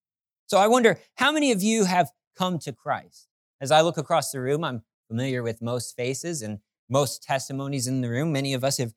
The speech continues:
probably testified that we have trusted Christ as our Savior. Uh, so we would say we've come to Christ. How many of us have cast our burdens off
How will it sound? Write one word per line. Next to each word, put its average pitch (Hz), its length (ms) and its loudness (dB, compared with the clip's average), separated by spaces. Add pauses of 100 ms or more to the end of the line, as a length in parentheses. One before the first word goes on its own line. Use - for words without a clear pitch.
(280)
probably 131 280 0
testified 135 600 -2
that 113 160 -6
we 127 120 -2
have 120 140 -4 (260)
trusted 131 460 0
Christ 135 320 0
as 117 120 -2
our 123 120 2
Savior. 147 540 -4 (180)
Uh, 151 140 -6 (320)
so 175 220 4
we 220 180 6
would 240 160 4
say 190 240 4
we've 175 240 0
come 190 200 -2
to 165 100 -2
Christ. 170 400 2
How 196 120 0
many 240 220 2
of 196 100 0
us 202 200 6
have 175 200 0
cast 220 360 0
our 190 180 8
burdens 190 580 0
off 165 440 6